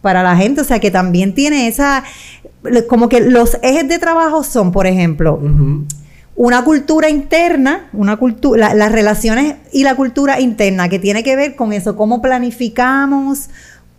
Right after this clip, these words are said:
Speaker 1: cómo, cómo organizamos nuestro trabajo y, por ejemplo, cómo evaluamos. Esto es una cosa que me encanta. Una manera en que evaluamos el, el trabajo que hemos hecho es a través de una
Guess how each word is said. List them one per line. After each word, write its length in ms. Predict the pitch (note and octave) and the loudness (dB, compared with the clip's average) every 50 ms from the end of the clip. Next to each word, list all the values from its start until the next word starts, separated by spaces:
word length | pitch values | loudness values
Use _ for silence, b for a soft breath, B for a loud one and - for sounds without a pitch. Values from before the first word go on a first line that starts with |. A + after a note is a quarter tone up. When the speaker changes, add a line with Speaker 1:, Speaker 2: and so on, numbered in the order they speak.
| _ | _
Speaker 1:
cómo, 920 | - A3+ A3+ A3+ A3+ B3+ C4 B3+ B3+ B3 B3 B3 A#3+ A#3 - - G#3+ - - | -2 0 2 2 2 2 2 2 2 2 2 2 2 2 0 -2 -8 -16 -8
cómo 1080 | - A#3 A3+ A3 G#3+ A3+ A#3+ B3 B3 B3+ B3+ B3+ B3+ B3 B3 A#3+ A#3+ A#3 A#3 A3 - - - | -2 0 2 2 2 2 2 2 2 2 0 0 0 0 0 0 0 0 -2 -4 -6 -8 -4
organizamos 680 | - A#3 A3 A3+ G#3+ G#3+ G#3+ A3 G3+ G#3+ A3 G3+ A3 A#3+ | -2 0 0 0 0 -2 -2 -2 -2 0 0 0 0 0
nuestro 280 | B3+ C4 B3+ - B3+ B3+ | -2 -2 -2 -2 -2 0
trabajo 280 | B3 B3+ C4+ C#4+ D4 | 0 0 2 0 0
y, 60 | D4 A3 | 0 0
por 120 | A3 G#3 | 0 0
ejemplo, 320 | G3 G#3+ G#3+ G#3+ A#3+ A3 | 0 0 0 -2 -2 -2
cómo 220 | A3+ G#3+ G3 G#3 A3 | -2 -4 -4 -2 -2
evaluamos. 440 | A#3 A#3 A3+ G#3+ F#3 E3+ E3+ F3+ F#3 | 0 0 0 0 0 0 -2 -4 -4
Esto 120 | F3+ B3 | -4 -4
es 40 | B3+ | -4
una 120 | C4 C4 | -2 -2
cosa 200 | D4 C#4 C#4+ C#4 | -4 -4 -4 -4
que 100 | G#3+ G#3 | -6 -4
me 80 | F#3+ F3+ | -4 -4
encanta. 520 | F3 F3 F3+ E3+ E3+ D#3+ D3 D3 D3 B B B B B B B | -2 -2 -2 -2 -2 -4 -4 -6 -8 B B B B B B B
Una 240 | - G#3+ A3 A3 A#3 | -2 0 0 2 2
manera 300 | B3 C4 C4 C#4 C#4 C#4+ | 0 0 0 0 0 0
en 100 | C#4+ C#4 | -2 -2
que 80 | C#4+ D4 | -2 -2
evaluamos 500 | C#4+ C#4 C#4+ C#4+ C4 A#3 G#3+ G#3+ G#3 G#3 | -2 0 0 0 0 0 0 0 0 0
el, 260 | G3+ G3+ G#3 G3+ F#3+ - | 0 0 0 -2 -2 -2
el 160 | G#3 G3 F3 | -4 -2 -2
trabajo 400 | G3+ F#3+ F#3+ F#3+ G3 G#3+ A#3+ A#3+ | 0 0 2 2 2 2 2 0
que 80 | C#4 | 0
hemos 200 | C4 C4 C#4 C#4+ | 0 0 0 0
hecho 220 | D#4 D#4 D4+ - B3 | 0 -2 0 0 0
es 180 | A3 A3 G#3 | 2 2 2
a 100 | A3 A#3 | 0 0
través 440 | A3+ B3 B3+ C4 C4+ C#4 C#4 C#4 A3 | 0 0 0 0 0 -2 -2 -2 -2
de 220 | G#3 A#3 A3 G#3+ G3+ | -2 0 0 2 0
una 800 | G3+ G#3 G#3+ A#3 A#3+ A#3+ A#3+ A#3+ A3+ G3+ F3+ F3 - - - | 0 0 0 0 0 0 -2 0 0 -2 -2 -4 -6 -8 -14